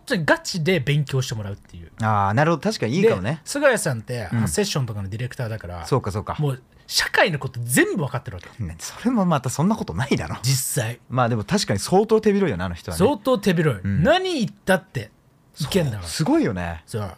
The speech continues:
Speaker 2: あの、確かに確かに。
Speaker 1: だから、もう菅谷さんに問題文作成してもらって、
Speaker 2: うん。
Speaker 1: もうシュウケイ君に勉強してもらう。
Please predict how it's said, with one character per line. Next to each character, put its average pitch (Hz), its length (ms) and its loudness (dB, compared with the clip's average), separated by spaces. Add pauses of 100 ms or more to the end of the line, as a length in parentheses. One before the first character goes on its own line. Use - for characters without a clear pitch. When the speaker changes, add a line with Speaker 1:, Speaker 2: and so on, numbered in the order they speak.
Speaker 2:
あ 92 120 -6
の、 90 100 -4
確 110 280 -6
か 85 100 -4
に 80 80 -10
確 107 180 -6
か - 100 -12
に。 - 140 -14
Speaker 1:
だ 135 140 -2
か 135 40 -2
ら、 104 280 -6
も 156 160 -4
う - 20 -10
菅 240 240 0
谷 190 100 4
さ 131 140 -6
ん 113 40 -6
に 113 60 -2
問 208 220 2
題 220 160 2
文 202 140 0
作 175 180 -2
成 165 140 -2
し 156 80 -8
て 160 80 -2
も 156 80 0
ら 156 80 0
っ 151 40 -4
て、 131 400 -8
Speaker 2:
う 113 60 2
ん。 107 220 2 (360)
Speaker 1:
も 135 120 -8
う 135 40 -6
シ - 140 -6
ュ - 20 -2
ウ 185 40 -2
ケ 165 60 0
イ - 20 -2
君 107 140 -6
に 92 60 -10
勉 185 200 0
強 185 120 -2
し - 80 -4
て - 60 -6
も 135 80 -2
ら 107 60 -6
う。 - 40 -16